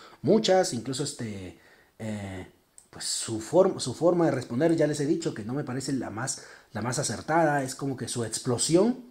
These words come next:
sí, ha sacado varias cosas como para, como para cuestionar y como para ponerse a analizar, pero hay otras cosas que, pues, simplemente que no van, no van, y, este, y les digo, aunque yo subi-, yo recibiese la promoción de Jerry Moa, yo la criticaría, así como lo de Turboplan. Turboplan me dio cierta, este, pues,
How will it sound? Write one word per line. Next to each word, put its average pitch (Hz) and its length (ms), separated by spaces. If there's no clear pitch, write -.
sí, - 420
ha - 80
sacado 185 300
varias 175 240
cosas 185 300
como 135 200
para, 107 240
como 127 180
para 110 180
cuestionar 117 340
y 175 40
como 139 200
para 110 160
ponerse 135 440
a 127 60
analizar, 110 540
pero 123 200
hay 127 80
otras 160 160
cosas 160 180
que, 139 100
pues, - 140
simplemente 123 460
que 117 80
no 101 100
van, 131 320
no 120 160
van, 156 300
y, 135 180
este, 110 460
y 104 240
les 120 100
digo, 170 380
aunque - 320
yo 156 60
subi-, 151 380
yo 135 140
recibiese 160 320
la 160 100
promoción 123 320
de 135 40
Jerry 135 140
Moa, 160 120
yo 147 120
la 160 100
criticaría, 160 400
así 175 120
como 170 260
lo 131 180
de 123 80
Turboplan. 120 560
Turboplan 160 640
me 127 480
dio 156 260
cierta, 170 380
este, 120 400
pues, - 420